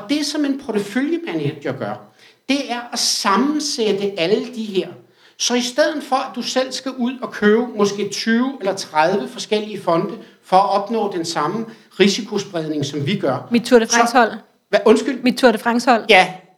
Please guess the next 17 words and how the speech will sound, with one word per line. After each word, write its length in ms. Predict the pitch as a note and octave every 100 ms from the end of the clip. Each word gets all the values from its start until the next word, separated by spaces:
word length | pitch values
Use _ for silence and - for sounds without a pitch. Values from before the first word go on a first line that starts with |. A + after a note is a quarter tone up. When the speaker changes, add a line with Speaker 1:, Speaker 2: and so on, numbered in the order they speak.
| -
Speaker 1:
det 80 |
er 40 | C4+
nemlig 240 | C4 B3+
lige 180 | C4 D4
præcis 340 | C4+ - C4 -
hele 180 | B3 C4
Tour 160 | C4
de 80 | A3
France-forholdet, 720 | - F3 G#3+ - G3 G3+ F3+
der 60 | F#3+
består 500 | F3+ - A#3 A#3 A3+
af 40 | G#3
en 60 |
masse 200 | F#3 G3
forskellige 360 | - - G#3+ G#3
ting. 180 | A#3 A#3
Speaker 2:
Mhm. 160 | A#3